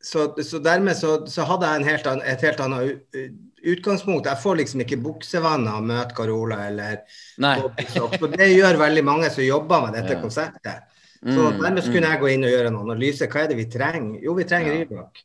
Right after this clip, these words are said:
Speaker 1: Hvorfor
Speaker 2: Vi
Speaker 1: det?
Speaker 2: trenger
Speaker 1: Jo, vi
Speaker 2: virkelig.
Speaker 1: må ha en tydelig signatur. Han må ha den fela og
Speaker 2: Ja.
Speaker 1: Og det var jo
Speaker 2: Eller det
Speaker 1: egentlig en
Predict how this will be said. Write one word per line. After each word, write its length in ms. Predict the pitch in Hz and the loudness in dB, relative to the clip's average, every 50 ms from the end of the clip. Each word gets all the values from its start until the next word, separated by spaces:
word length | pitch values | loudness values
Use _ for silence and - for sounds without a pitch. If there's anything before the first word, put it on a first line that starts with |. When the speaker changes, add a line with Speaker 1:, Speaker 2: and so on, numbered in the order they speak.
| _ _ _ _ _ _ | _ _ _ _ _ _
Speaker 1:
Hvorfor 300 | - 170 165 - 101 - | -4 -4 -4 -2 -2 -4
Speaker 2:
Vi 0 | |
Speaker 1:
det? 80 | 131 135 | -2 0
Speaker 2:
trenger 220 | 135 131 120 107 | 0 0 0 2
Speaker 1:
Jo, 140 | 123 - 170 160 | 2 0 0 0
vi 80 | 156 | 0
Speaker 2:
virkelig. 40 | 151 | 0
Speaker 1:
må 80 | 151 160 | 0 0
ha 60 | 160 | -2
en 60 | 156 | 0
tydelig 320 | - 170 165 160 151 151 135 | 0 0 0 2 2 0 0
signatur. 580 | 117 139 120 117 117 117 117 117 135 131 120 110 | 0 -2 -2 -2 -2 -2 -2 -2 -2 -2 -2 -2
Han 120 | 117 120 127 | -2 -2 -2
må 120 | 135 131 | 0 0
ha 100 | 139 139 | 0 0
den 140 | 123 123 113 120 | 0 -2 -6 -6
fela 600 | 117 127 127 127 127 127 131 131 123 113 107 98 | -4 -2 -2 0 0 0 0 0 0 -2 -2 -4
og 320 | 98 107 107 107 101 98 - _ - | -4 -6 -6 -6 -8 -10 -12 _ -8
Speaker 2:
Ja. 140 | 104 104 - - _ _ _ _ _ _ _ _ _ _ _ _ _ _ _ _ _ _ _ | -8 -8 -8 -10 _ _ _ _ _ _ _ _ _ _ _ _ _ _ _ _ _ _ _
Speaker 1:
Og 140 | - - - | -4 -2 2
det 100 | 170 175 175 | 2 4 4
var 100 | 180 170 | 6 6
jo 60 | 160 | 6
Speaker 2:
Eller 120 | 160 156 | 6 6
det 100 | 151 139 | 4 2
Speaker 1:
egentlig 120 | - 147 139 | 0 -2 -4
en 100 | 131 | -6